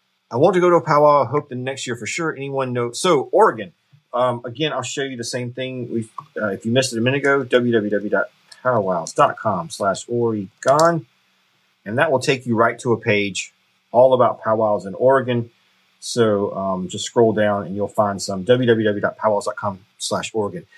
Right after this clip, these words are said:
The key too is just remember to keep checking back because we are constantly updating the powwow calendar. Um, and, uh, obviously not everywhere has had powwows. Thank you so much for the stars that just, you just sent those. Appreciate that. Um,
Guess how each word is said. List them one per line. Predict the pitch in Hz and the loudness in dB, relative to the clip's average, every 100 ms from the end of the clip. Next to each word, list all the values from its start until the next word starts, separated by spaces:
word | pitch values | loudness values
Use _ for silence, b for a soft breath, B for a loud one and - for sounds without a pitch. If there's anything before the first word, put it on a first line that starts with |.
| b - | b -10
The | |
key | 120 220 202 | 0 2 2
too | - 185 165 143 | 0 4 4 4
is | 123 117 | 0 -2
just | 147 147 | -4 -2
remember | 160 131 123 | 0 0 0
to | 117 | -2
keep | - 165 - | -4 -6 -2
checking | 147 139 147 120 | -4 -2 -2 2
back | 110 107 - | 2 0 -8
because | 104 98 | -14 -12
we | 104 | -8
are | 98 - | -8 -10
constantly | - 156 185 160 135 | -4 -2 -2 -4 -2
updating | 131 127 127 113 | -2 -2 -6 -6
the | 95 - | -8 -10
powwow | - 160 156 139 135 | 0 4 4 2 0
calendar. | - 202 196 175 170 160 _ _ _ _ - | 2 2 2 0 -4 -6 _ _ _ _ -4
Um, | 117 110 101 92 _ _ _ _ _ _ _ _ _ | -2 -2 -4 -12 _ _ _ _ _ _ _ _ _
and, | 127 120 113 | 0 2 0
uh, | 117 123 120 _ - | -2 -6 -8 _ -4
obviously | 113 117 110 - _ _ _ _ | -4 -2 -6 -8 _ _ _ _
not | 120 123 - | 0 0 2
everywhere | 123 120 117 104 | 0 2 0 0
has | 104 | -2
had | - 135 135 | -2 0 0
powwows. | - 135 131 123 123 | 2 4 6 4 2
Thank | 151 | -2
you | 139 | -2
so | 151 | -4
much | 135 - | -4 -4
for | |
the | 98 | -8
stars | - - 123 120 117 | -2 4 4 4 -4
that | 113 | -10
just, | 110 - - | -12 -12 -16
you | 92 110 | -18 -12
just | 104 | -10
sent | 117 110 | -8 -6
those. | 104 101 | -6 -6
Appreciate | - 110 101 90 | -12 -12 -12 -8
that. | 104 95 _ _ _ _ _ - | -8 -10 _ _ _ _ _ -6
Um, | 113 104 98 | -4 -4 -6